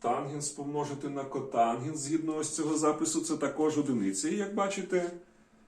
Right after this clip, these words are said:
ось у нас одиниця згідно першої формули, ось у нас одиниця згідно другої формули, і, як наслідок, дві третіх. Це вже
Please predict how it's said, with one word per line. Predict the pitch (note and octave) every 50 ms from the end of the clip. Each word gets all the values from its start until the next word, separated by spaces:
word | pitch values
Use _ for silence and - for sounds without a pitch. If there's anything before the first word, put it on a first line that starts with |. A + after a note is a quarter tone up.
| - _ - - - - - - - - - - - - -
ось | - E3+ F3+ F3 - - -
у | E3 E3
нас | E3 D#3+ E3 E3+ - -
одиниця | F3+ E3+ - E3+ E3 E3 E3 E3 D#3+ - - - F3+ F3 F3 F3+ F3+ - D3
згідно | C3+ B2+ D#3 E3+ D#3 D3+ D3 C#3+ C#3
першої | - - D3+ D3+ D#3 D#3 - - F3 F3 E3+ E3+
формули, | - - F3 F3 F3 F3 F3 F3 F3 D#3+
ось | D#3 D#3+ D#3 D#3 D#3
у | D3+ C#3+
нас | C#3+ C#3+ - D3+
одиниця | C#3+ D3 D3 D3 C#3+ C#3+ - - C#3
згідно | C3 C3+ C3 C3+ B2+ A#2+ B2+ B2
другої | A#2+ C3+ E3 G3 G3+ G3+ G#3+ G#3 G#3+
формули, | G#3 - - G#3 G#3 G#3 G3+ G3+ G3+ G3+ F3 -
і, | E3+ F3+
як | F#3+ F3+ F3 - C#3+
наслідок, | D3 D#3 - - E3 D#3+ D#3 D#3 D3 B2+ A2
дві | G#2 A#2+ C#3+ D3+
третіх. | D3+ - - C#3 C#3+ C#3+ C#3+ - - E3+ F3+ F3+ F3 - - - - _ _ _ _ _ _ _ _ _ _ -
Це | - - E3
вже | F3 F3 C#3+ A#2+ C#3 D3+ D#3+ D#3+ E3 E3+